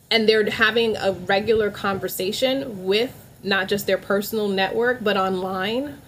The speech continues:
via email, you know, sending emails to their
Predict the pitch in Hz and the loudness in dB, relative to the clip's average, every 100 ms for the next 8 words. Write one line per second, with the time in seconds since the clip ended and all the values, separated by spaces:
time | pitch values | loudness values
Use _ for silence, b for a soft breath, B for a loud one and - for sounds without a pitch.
0 | B B 196 208 202 - 208 208 208 196 | B B -6 0 0 0 0 2 2 2
1 | 190 185 196 247 170 202 185 196 214 208 | 2 2 2 0 0 0 0 0 0 2
2 | 202 196 202 190 190 190 - 240 226 214 | 0 0 0 0 0 -2 -6 -4 -2 -2
3 | 208 208 190 185 190 190 180 175 175 - | -4 -4 -4 0 2 2 2 0 -2 -4